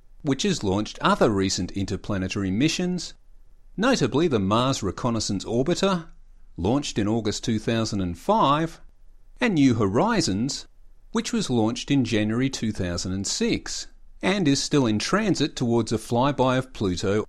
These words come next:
on the fourteenth of July two thousand and fifteen. So there's reason to think Curiosity's launch will be fairly routine. But, as with the current rovers,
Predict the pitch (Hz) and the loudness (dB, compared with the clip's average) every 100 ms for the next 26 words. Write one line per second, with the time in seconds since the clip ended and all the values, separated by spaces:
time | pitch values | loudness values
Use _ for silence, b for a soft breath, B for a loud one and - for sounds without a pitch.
0 | - 113 107 - 135 156 139 139 156 143 | -2 -2 -2 0 0 2 0 0 -2 -2
1 | 151 117 85 90 90 - 123 - 92 95 | 0 2 2 0 -4 -4 -4 -2 -4 -4
2 | 98 107 117 - 87 - - 143 170 95 | -4 -4 -6 -6 -8 -6 -2 0 2 -2
3 | 78 - - - - - - - - - | -8 -16 -20 -20 -20 -20 -20 -20 -20 -20
4 | - - - - - 214 214 156 143 120 | -20 -20 -20 -8 2 4 4 2 0 4
5 | 147 165 139 127 123 - 98 - - - | 4 4 2 2 0 -2 -4 -4 -6 2
6 | 151 110 151 170 120 104 95 151 226 127 | 2 4 2 0 -2 -2 0 4 4 4
7 | 151 - 160 190 190 - 104 82 82 90 | 0 -4 -2 0 0 0 0 0 -2 -2
8 | 104 - 131 107 92 71 - - - - | -4 -2 -2 0 -2 -4 -12 -20 -20 -20
9 | - - - 82 95 160 - 98 - 113 | -20 -20 -6 4 4 4 2 2 2 -2
10 | 98 85 - 202 226 107 92 92 98 127 | -2 -2 2 4 4 2 2 2 2 0
11 | 131 | 0